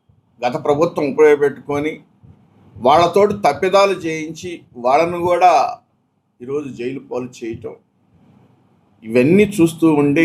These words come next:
వీటన్నిటికీ మరి ఓ మాటలో చెప్పాలంటే ప్రజల యొక్క ఆలోచనలు మార్చాలి, దారి అంటే మనసుని మళ్లించాలి అనే ఒక దుష్ట చతురస్రంగా వాళ్ళందరూ కలిసి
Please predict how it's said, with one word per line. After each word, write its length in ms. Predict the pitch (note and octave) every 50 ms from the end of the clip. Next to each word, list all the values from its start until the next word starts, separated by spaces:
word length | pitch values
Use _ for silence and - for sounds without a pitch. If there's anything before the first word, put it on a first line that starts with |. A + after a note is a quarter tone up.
| D3+ C3+
వీటన్నిటికీ 880 | B2+ B2 A#2+ B2 B2 C#3 D3+ D#3 D#3+ D3+ - D#3+ D3 - - E3+ F3+ F3 C#3 A2 - - - _ _ _ _ - - - - - - - _ _ _ _ -
మరి 260 | G#2+ B2 C#3 D3+ C#3 A2 - - - - - - - _ _ _ _ _ _ -
ఓ 80 | - G#2+ A2 A2
మాటలో 300 | A2+ B2+ C#3 C#3 D#3 D#3 D3+ C3 C#3
చెప్పాలంటే 560 | B2+ B2+ - B2 B2+ B2+ B2+ B2+ B2+ B2 C#3+ C#3+ - -
ప్రజల 280 | A#2 A#2+ A#2+ C#3 C3+ D3+ D3+ C#3+
యొక్క 220 | C3+ C3+ - - C#3 C3 B2 G#2 - - _ - G2 G#2
ఆలోచనలు 460 | A#2+ C#3 C#3+ C#3 C#3+ C#3 B2+ B2 A#2 A2+
మార్చాలి, 540 | A2+ A2 A2 - - - G#2+ A2 A2 A2+ - - - _ _ _ _ F3+
దారి 360 | G2+ G#2+ A#2 B2+ D#3 D#3 D3+ B2+ G#2 F#2+ - A#2+
అంటే 200 | A#2+ B2 D#3 C#3+ B2 A2+
మనసుని 420 | A#2+ C#3 D#3 - - F3 E3 C#3+ B2
మళ్లించాలి 680 | A#2 A#2+ B2+ C#3+ D3 C#3+ C#3+ C#3+ - B2+ B2+ B2+ B2 A#2+
అనే 120 | A#2 A#2 A#2 A#2 -
ఒక 180 | - - - - - - _ _ _ _ _ _ _ _ - - _ _ - - _ _ - - -
దుష్ట 240 | C#3+ - - - G#3 F#3 E3 D3+ B2 - - - - - - - - - - _ _ - - - - _ - -
చతురస్రంగా 760 | D#3+ D#3 E3 F3 F3 F3 F3 D#3+ D#3+ D3+ D3+ D3 D3 D#3 F3 F#3+ - A#2+
వాళ్ళందరూ 580 | B2 B2 A#2+ A2+ A2 A#2 B2+ C#3 D3+ D#3+ D#3 - - - -
కలిసి 380 | A2 B2 C#3 - - - E3+